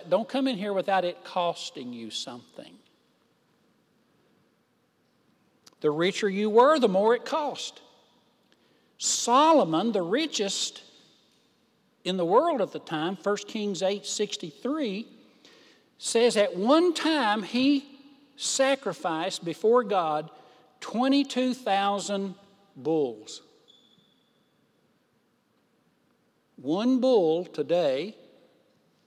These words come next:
is worth about five thousand dollars. And I figured this up. Solomon sacrificed twenty-two thousand of them.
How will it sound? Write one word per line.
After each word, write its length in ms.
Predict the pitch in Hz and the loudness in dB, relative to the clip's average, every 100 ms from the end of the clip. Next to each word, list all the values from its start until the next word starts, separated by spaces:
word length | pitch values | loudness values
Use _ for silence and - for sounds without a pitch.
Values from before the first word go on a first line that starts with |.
| _ _ _ _ | _ _ _ _
is 140 | 131 - | -18 -4
worth 320 | 156 180 185 | 0 0 -2
about 320 | 151 143 - | -6 -6 -6
five 280 | 143 143 151 | -6 -6 -6
thousand 340 | 156 156 160 | -6 -6 -6
dollars. 460 | 160 131 104 - - _ _ _ _ _ _ _ _ _ _ _ _ _ _ _ _ _ _ _ _ _ _ | -8 -10 -12 -16 -20 _ _ _ _ _ _ _ _ _ _ _ _ _ _ _ _ _ _ _ _ _ _
And 100 | 131 | -12
I 100 | 131 | -10
figured 340 | 135 147 139 139 | -4 -4 -2 -4
this 180 | 151 180 | -8 -10
up. 180 | - - _ _ _ _ _ _ _ _ _ _ _ _ _ _ _ | -12 -14 _ _ _ _ _ _ _ _ _ _ _ _ _ _ _
Solomon 640 | - 147 139 151 170 185 | -12 -8 -4 -2 -2 -6
sacrificed 760 | 160 180 170 165 147 151 151 - | -8 -6 -6 -8 -8 -6 -6 -8
twenty-two 440 | - 175 170 175 | -6 -6 -6 -10
thousand 480 | 151 185 185 147 135 | -6 -4 -4 -6 -6
of 140 | 135 131 | -6 -6
them. 140 | 151 | -10